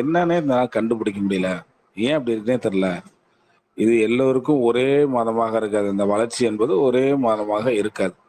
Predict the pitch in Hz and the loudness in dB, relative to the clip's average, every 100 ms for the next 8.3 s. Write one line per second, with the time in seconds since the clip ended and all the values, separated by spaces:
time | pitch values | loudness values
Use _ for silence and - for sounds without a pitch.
0 | _ _ - - _ _ _ _ - 151 | _ _ -18 -18 _ _ _ _ -4 -2
1 | 175 165 160 156 160 175 151 139 127 131 | 0 -2 -2 -2 -2 0 2 2 2 2
2 | 131 127 135 127 120 120 123 127 117 117 | 0 0 0 -2 -2 0 0 2 0 0
3 | 120 127 107 107 110 101 113 101 104 107 | -2 -2 -2 0 0 0 -2 -2 -2 -6
4 | - - 113 113 110 110 98 110 120 123 | -10 -6 -2 0 0 -2 0 0 0 -2
5 | 120 117 117 120 151 120 131 - 139 131 | -4 -6 -6 -2 -2 -2 -2 -2 -2 0
6 | 113 110 110 107 135 120 107 107 107 113 | 0 0 0 -2 -2 -2 -2 0 0 -2
7 | - 113 127 - 117 104 104 101 101 113 | -2 -2 -2 -2 -2 0 -2 -2 0 0
8 | 110 95 90 | 0 -2 -4